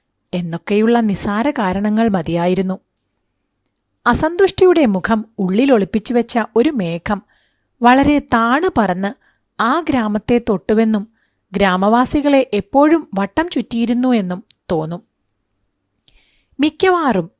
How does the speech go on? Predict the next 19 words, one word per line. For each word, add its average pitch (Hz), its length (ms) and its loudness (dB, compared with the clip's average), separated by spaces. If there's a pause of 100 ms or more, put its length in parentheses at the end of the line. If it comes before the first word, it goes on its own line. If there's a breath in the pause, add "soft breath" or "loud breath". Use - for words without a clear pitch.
(200)
അതൃപ്തർ, - 520 -4 (600)
ചിലർ 208 380 0 (600)
ഈ 233 120 0
നശിച്ച 196 540 -4
ദിവസം 254 460 0
കൂടി 240 460 -4
ഒന്ന് 190 220 -2 (120)
തുലഞ്ഞു 185 360 -2
കിട്ടിയെങ്കിൽ 226 640 -2 (200)
എന്ന് 190 240 -4 (520)
ആത്മഗതം 190 680 -2
കൊള്ളുന്നു. 170 440 -4 (1160)
നിരാശയുടെ 285 680 4
ചൂട് 214 440 0
തട്ടിയ 247 380 -2 (320)
ഒരു 269 160 2
നീരാവി 196 540 0
എഞ്ചിൻ 208 400 -2 (480)
ഇടയ്ക്കിടയ്ക്ക് 226 800 -2